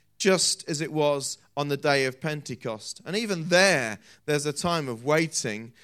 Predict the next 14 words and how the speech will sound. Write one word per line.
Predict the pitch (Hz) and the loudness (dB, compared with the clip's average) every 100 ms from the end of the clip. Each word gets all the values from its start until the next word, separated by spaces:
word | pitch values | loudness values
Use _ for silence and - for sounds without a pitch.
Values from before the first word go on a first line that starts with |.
| - | -14
I | - | -6
mean, | 165 170 170 | -2 -2 0
they | 214 | 0
were | 190 143 131 - _ _ - | 2 0 -2 -8 _ _ 0
gutted | 170 156 - 120 120 | 0 2 -2 -2 -4
that | 117 | -6
Jesus, | 135 139 123 123 117 - - _ _ - | -4 -4 -6 -8 -6 -6 -6 _ _ -4
um, | 131 123 120 | -2 -2 -4
had, | 127 131 113 | -4 -4 -4
had | 123 127 120 | -4 -6 0
died | 139 135 127 | 0 0 -2
on | 123 | -6
the | 120 | -10
cross, | - 147 135 123 - | -4 -2 -2 0 -2